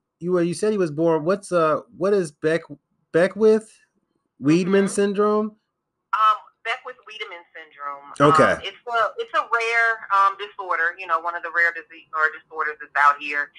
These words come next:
Speaker 1: Okay.
Speaker 2: But it's an overgrowth syndrome. So most of the children with Beckwith-Wiedemann syndrome, they have, let's say, one side of the body that might be long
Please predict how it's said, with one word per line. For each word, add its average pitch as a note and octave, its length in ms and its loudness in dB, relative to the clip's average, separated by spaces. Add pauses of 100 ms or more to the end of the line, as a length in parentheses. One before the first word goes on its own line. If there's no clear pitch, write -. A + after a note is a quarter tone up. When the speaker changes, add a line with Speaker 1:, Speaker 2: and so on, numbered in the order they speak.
(140)
Speaker 1:
Okay. G2+ 320 4
Speaker 2:
But E2+ 80 -2
it's - 160 -8
an A3+ 80 -8 (100)
overgrowth F#3+ 600 -2 (180)
syndrome. C#3 460 -12 (120)
So D#3+ 360 4
most G#3 160 -4
of - 80 -20
the G#3 180 -10
children F#3+ 300 -8
with E3+ 160 -6
Beckwith-Wiedemann E3 720 -4
syndrome, D#3 320 0
they D#3+ 160 -2
have, D3 320 2 (320)
let's E3+ 160 -2
say, E3+ 160 0
one F3+ 320 2
side F3 240 4
of - 0 -
the E3 80 -14
body D#3+ 320 0
that D#3 160 -10
might D#3 240 0
be D3+ 160 -20
long D#3 320 0